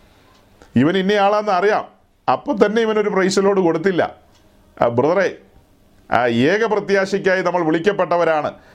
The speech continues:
നമുക്കിവിടെ സാക്ഷ്യം വഹിക്കാം, മറ്റുള്ളവരെയും, ആ, ക്രിസ്തുവിൻ്റെ സൗരഭ്യത്തിലേക്ക്, ആ, വരുത്താം എന്നൊന്നും പറയാൻ നിന്നില്ല. അവനെ എങ്ങനെയാ ക്രിസ്ത്യാനി എന്ന് വിളിക്കുന്നത്? അന്ത്യോക്യക്കാരെ വിളിക്കുമെന്ന് എനിക്ക് തോന്നുന്നില്ല.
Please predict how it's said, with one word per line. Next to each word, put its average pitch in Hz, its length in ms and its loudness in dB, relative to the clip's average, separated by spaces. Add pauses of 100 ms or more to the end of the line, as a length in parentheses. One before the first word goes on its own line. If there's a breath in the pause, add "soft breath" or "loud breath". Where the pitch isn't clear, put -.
(120)
നമുക്കിവിടെ 196 540 0
സാക്ഷ്യം 180 420 -2
വഹിക്കാം, 175 400 0
മറ്റുള്ളവരെയും, 180 680 0 (380 loud breath)
ആ, 131 80 2 (120)
ക്രിസ്തുവിൻ്റെ 196 480 0
സൗരഭ്യത്തിലേക്ക്, 175 840 0 (420 loud breath)
ആ, - 80 2 (240)
വരുത്താം 190 540 0 (240)
എന്നൊന്നും 185 360 -2
പറയാൻ 170 300 0
നിന്നില്ല. 156 320 -2 (200)
അവനെ 147 220 0
എങ്ങനെയാ 165 220 -2
ക്രിസ്ത്യാനി 160 360 0
എന്ന് 175 120 -4
വിളിക്കുന്നത്? 170 360 -2 (560)
അന്ത്യോക്യക്കാരെ 233 580 0
വിളിക്കുമെന്ന് 208 320 0
എനിക്ക് 185 180 0
തോന്നുന്നില്ല. 151 460 -2